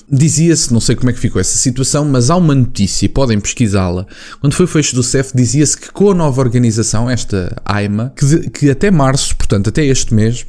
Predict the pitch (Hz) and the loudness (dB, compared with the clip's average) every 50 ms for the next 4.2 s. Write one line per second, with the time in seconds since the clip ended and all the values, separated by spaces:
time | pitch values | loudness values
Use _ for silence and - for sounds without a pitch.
0 | - - 147 143 175 180 165 165 160 - 160 156 143 - - 123 123 - - 139 | -4 0 2 2 2 2 2 0 0 0 0 0 -2 -2 -2 -2 -2 0 0 0
1 | 139 139 - - - - 127 113 107 110 - - - 123 123 117 104 101 110 104 | 0 -2 -4 -8 -4 0 0 0 0 0 -2 -2 0 2 2 2 2 2 0 0
2 | 95 95 110 113 113 113 110 107 101 95 87 85 82 - - - - 98 101 95 | 0 0 2 2 4 4 4 2 2 0 -2 -4 -6 -8 -10 -6 -2 0 0 2
3 | - - - - 147 135 107 110 113 127 147 135 - - - - 104 107 117 - | 0 0 0 0 0 0 0 0 0 0 0 -2 -4 -6 -4 -2 -2 -2 -2 -2
4 | - 143 139 | -6 -8 -8